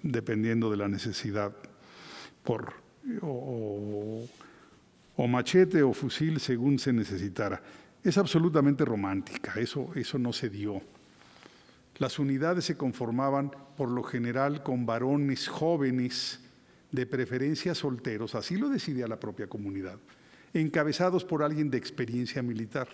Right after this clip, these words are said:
algún viejo militar que viniera de las luchas liberales de mediados del siglo diecinueve o que hubiera me-, estado metido en algunos de los problemas militares durante el porfiriato. A Ma-, a Zapata se le da ese cargo porque tiene experiencia militar.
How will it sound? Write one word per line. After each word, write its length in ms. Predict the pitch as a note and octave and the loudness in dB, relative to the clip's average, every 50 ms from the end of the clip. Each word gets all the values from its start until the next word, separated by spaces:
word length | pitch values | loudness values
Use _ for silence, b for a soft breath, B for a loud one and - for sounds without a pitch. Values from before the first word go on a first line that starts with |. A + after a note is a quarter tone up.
| - | -6
algún 340 | - B2 B2 C#3+ F3 F3 E3+ | -6 -4 -4 -2 -2 -2 -2
viejo 240 | E3+ G#3 F3 - F#3+ | -2 -4 -4 -2 -2
militar 420 | G3+ F#3+ F3 D#3+ - F#3 F3+ E3+ | -2 -2 -2 -4 -2 -4 -4 -2
que 100 | - F3 | -2 -4
viniera 440 | D#3+ D3+ C#3+ D3 D#3 D#3 D#3 D3+ D3+ | -2 -2 0 0 0 0 0 0 0
de 100 | C#3+ C#3 | -2 -2
las 140 | B2+ B2+ B2+ | -2 -2 -2
luchas 480 | B2+ C#3+ D3 - - D3 C3 - - B B B B B B B - | -2 -4 -4 -2 -4 -4 -4 -4 -10 B B B B B B B -4
liberales 460 | C#3 B2+ C3 C3 C#3 C#3 C#3 C3+ A#2+ | -2 0 0 0 0 0 0 0 0
de 80 | B2+ | 0
mediados 380 | B2 B2 B2+ B2+ B2+ B2 G#2+ - | 0 0 0 0 0 0 -2 -2
del 160 | A#2 A#2 G#2+ | -4 -6 -6
siglo 200 | - C#3 C3+ A#2+ | -4 -4 -2 -2
diecinueve 540 | A2 G2 B2 A#2+ D3 E3+ F3 E3 D#3+ D#3+ D3+ B B B B B B | -2 -2 -2 -2 0 0 2 2 2 0 -2 B B B B B B
o 120 | F3 D3+ | -2 -2
que 120 | - - C#3+ | 0 0 0
hubiera 200 | D3 D3+ D3 C#3+ | 2 2 2 2
me-, 120 | C#3 C#3+ | 2 0
estado 260 | - - - D3 C#3 | 0 0 0 0 2
metido 540 | C3+ B2+ B2 A#2+ - C3+ B2+ A#2 A#2+ A#2 A#2+ - - | 2 2 0 0 0 0 0 0 0 -2 -2 -2 0
en 100 | C3 A#2 | 0 0
algunos 320 | A2+ A#2 B2 B2 B2 A#2 | 0 0 0 0 0 0
de 80 | G#2 G#2 | -2 -2
los 300 | F#2+ F#2+ - - - - B B B B B | -4 -4 -6 -6 -8 -10 B B B B B
problemas 400 | - C3 A#2 A2+ B2 A#2+ B2 A2 | -2 0 0 2 2 2 2 0
militares 400 | A2 G#2 G#2 G2+ A#2+ A2+ A2+ A2+ | 0 0 -2 0 0 0 0 0
durante 240 | G#2+ G#2+ G#2+ G2+ A#2+ | 0 0 -2 -2 -4
el 80 | A2 | -4
porfiriato. 440 | - G#2+ G#2 B2 A#2+ C#3 C3+ - - B B B B B B B | -4 -4 -2 2 4 2 2 2 -2 B B B B B B B
A 160 | - - C#3 C3 | 0 2 2 4
Ma-, 220 | C3+ C#3 C#3 - | 4 2 2 2
a 120 | - C#3+ B2 | 0 0 0
Zapata 520 | - - C#3 - - F#3 F3+ F3+ F#3 F3 | 2 2 0 2 6 6 6 6 6 4
se 220 | - - - C#3 B2+ | 4 4 4 4 4
le 240 | B2 B2+ B2 B2 | 4 4 4 4
da 320 | A#2 C#3 D3+ D#3 E3 F3+ F3+ | 6 8 8 8 8 8 6
ese 280 | D#3 C#3 - - C#3+ | 6 4 4 2 -2
cargo 560 | A#2 - D3+ D3+ D#3 D3 C3+ A2+ A#2 A#2+ B2+ B2 - B B B B B B B B - | 2 4 6 8 8 8 8 6 4 4 2 2 0 B B B B B B B B 0
porque 260 | E3 D3+ C3+ - E3+ | 0 0 0 0 -4
tiene 280 | - E3 B2 G#2+ G#2+ B2 | -2 -2 -2 -2 -2 -4
experiencia 560 | - - - A2 F#2+ F#2 F#2 E2+ - - A2+ | -6 -6 -8 -6 -4 -4 -4 -6 -6 -8 -8
militar. 420 | G#2+ G#2+ G2+ G#2+ A2 - G#2 F#2 | -8 -6 -6 -6 -4 -4 -4 -4